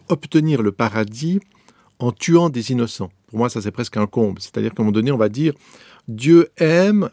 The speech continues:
qu'on tue des innocents et puis c'est le moyen d'obtenir le paradis. Pour moi, c'est, c'est, c'est presque l'absolu. C'est qu'à un moment donné, on a transformé la vérité,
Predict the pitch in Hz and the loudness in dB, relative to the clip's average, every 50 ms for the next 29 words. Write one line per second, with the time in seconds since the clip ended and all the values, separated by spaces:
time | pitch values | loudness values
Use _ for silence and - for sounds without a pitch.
0 | - _ _ - 131 131 127 - - - 196 196 170 151 135 127 139 135 127 123 | -10 _ _ -2 -2 -2 -2 -4 -4 -2 -2 0 2 0 0 0 -2 -4 -4 -4
1 | - - - 147 156 180 180 - - 110 - - 135 - - 123 110 113 117 120 | -4 -4 -4 -2 -2 -2 -4 -4 -8 -8 -6 -6 -6 -2 -2 0 0 2 0 0
2 | 127 131 135 131 113 98 - - 113 110 113 110 104 101 95 - 104 95 101 104 | 0 -2 -4 -4 -6 -6 -6 -4 -2 -2 0 -2 -2 -4 -4 -4 -6 -4 -4 -6
3 | 101 95 95 95 _ _ _ _ - - _ - - - _ _ _ - 113 117 | -6 -8 -10 -12 _ _ _ _ -20 -20 _ -20 -20 -20 _ _ _ -8 -2 0
4 | 147 151 - - 123 - - - 131 - - - - - 120 110 - - 143 139 | 0 0 0 -2 -4 -6 -6 -6 -6 -6 -6 -10 -10 -10 -10 -4 -2 -2 -2 -2
5 | - 135 131 143 - - - - 151 147 135 131 113 104 - - - - - 113 | 0 0 0 0 0 -2 -2 0 0 0 0 -4 -6 -8 -12 -16 -14 -6 -2 0
6 | 110 113 113 113 113 113 113 117 120 131 147 165 165 - - - - - - - | 0 2 2 0 0 0 0 0 0 0 0 -2 -4 -6 -14 -20 -20 -20 -20 -20
7 | _ _ - - 123 123 123 117 - - - 151 143 - - 143 135 127 120 107 | _ _ -6 -4 0 0 0 0 -2 -6 -8 -6 -6 -6 -4 -4 -4 -2 -2 -2
8 | 101 98 104 104 - 117 107 - - 110 113 143 | -2 -2 -4 -6 -6 -10 -8 -4 -4 -4 -4 -6